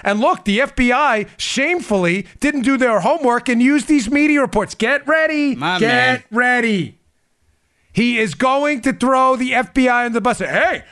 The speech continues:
Speaker 1: I'm just an intel guy, man. I saw some media reports. I didn't know where they came from. I gave it to the F B I. Look, the F B I in the FISA clearly says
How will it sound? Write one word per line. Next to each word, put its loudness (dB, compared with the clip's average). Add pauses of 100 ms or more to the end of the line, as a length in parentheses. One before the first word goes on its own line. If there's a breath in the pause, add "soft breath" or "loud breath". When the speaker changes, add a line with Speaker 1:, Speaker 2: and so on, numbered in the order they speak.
(160 soft breath)
Speaker 1:
I'm -2
just -2
an 0
intel 0
guy, 0
man. -2 (520 soft breath)
I -2
saw -2
some -2
media 0
reports. 0
I 0
didn't -4
know 0
where 0
they 0
came -2
from. -2
I 0
gave -2
it -4
to -2
the 0
F -2
B -2
I. 0
Look, 0 (240 loud breath)
the 2
F -4
B 2
I 2
in -2
the 0
FISA -2
clearly 2
says 0